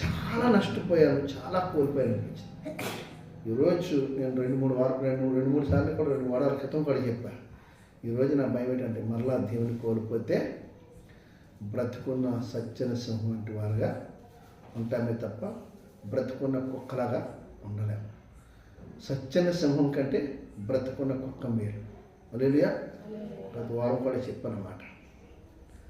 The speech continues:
కాబట్టి యెహోషువని దేవుడు ఎన్నిక చేసుకున్నప్పుడు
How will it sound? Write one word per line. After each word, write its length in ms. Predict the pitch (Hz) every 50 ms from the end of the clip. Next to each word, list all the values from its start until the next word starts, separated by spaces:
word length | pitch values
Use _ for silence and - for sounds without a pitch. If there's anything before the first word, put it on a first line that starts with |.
| - - - - - - - - - - - -
కాబట్టి 640 | 196 214 233 226 - 220 165 156 170 - - - -
యెహోషువని 880 | 139 143 143 202 262 262 - - - 285 254 233 202 170 151 156 - - - - - - - - - - - - 113
దేవుడు 320 | 123 160 180 226 - 285 -
ఎన్నిక 460 | 202 180 196 226 226 - - - 226
చేసుకున్నప్పుడు 640 | 208 - - - - 156 147 135 - - 131 123